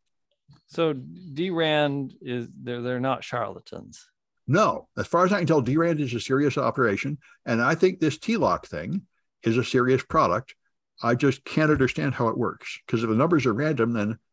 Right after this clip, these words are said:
Speaker 2: how is any particular point in the future the one where it can unlock?
Speaker 1: Mm-hmm.
Speaker 2: Um, somehow they made that happen. And, uh, anyway,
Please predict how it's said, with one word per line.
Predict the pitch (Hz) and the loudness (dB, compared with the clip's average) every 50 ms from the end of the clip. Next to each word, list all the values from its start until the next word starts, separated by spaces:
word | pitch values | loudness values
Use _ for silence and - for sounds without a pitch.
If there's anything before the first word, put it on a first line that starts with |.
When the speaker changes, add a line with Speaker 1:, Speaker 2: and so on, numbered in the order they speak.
| _ _ | _ _
Speaker 2:
how | - - 120 135 143 | -6 -2 2 2 2
is | 131 131 | 2 2
any | 139 135 135 | 0 0 0
particular | 131 - 117 - 139 135 - 131 117 117 | -2 -4 -4 -4 -4 -2 0 2 2 2
point | 113 - - 127 127 117 | 0 0 0 -2 0 0
in | 117 113 | 0 -2
the | 104 | -2
future | 98 - 147 143 139 - - 101 101 104 | 0 2 2 2 2 2 -2 -4 -4 -4
the | - 110 | -2 0
one | 104 107 110 | 0 0 2
where | 107 110 | 2 0
it | 107 - | 0 0
can | - 104 | -2 -2
unlock? | 104 104 107 107 90 - - - - - - _ _ _ _ _ _ - | 0 0 0 -2 -2 -4 -6 -12 -16 -16 -18 _ _ _ _ _ _ -18
Speaker 1:
Mm-hmm. | - 113 113 107 101 120 120 120 - 117 120 _ _ _ _ _ _ _ _ _ _ _ _ _ _ _ _ _ _ _ - 101 | -16 -16 -16 -14 -14 -14 -14 -14 -16 -18 -20 _ _ _ _ _ _ _ _ _ _ _ _ _ _ _ _ _ _ _ -8 -6
Speaker 2:
Um, | 95 87 87 85 _ _ _ _ | -4 -4 -6 -8 _ _ _ _
somehow | - - - 156 139 151 151 143 | -4 -2 0 0 2 2 2 2
they | 131 131 127 123 | 2 2 0 0
made | 117 127 127 127 | 0 -2 -2 0
that | 123 120 117 | 0 0 0
happen. | 107 113 110 101 95 - - 98 101 - _ _ _ _ _ _ _ _ _ | 0 -2 -2 -2 -2 -4 -8 -12 -12 -14 _ _ _ _ _ _ _ _ _
And, | - 95 92 90 90 87 | -8 -6 -6 -6 -4 -2
uh, | 92 90 87 85 82 - _ _ _ _ _ _ _ _ _ _ _ _ _ - | 0 0 0 0 -2 -6 _ _ _ _ _ _ _ _ _ _ _ _ _ -4
anyway, | - 214 254 214 113 - - 135 | 0 2 2 2 2 0 -2 -6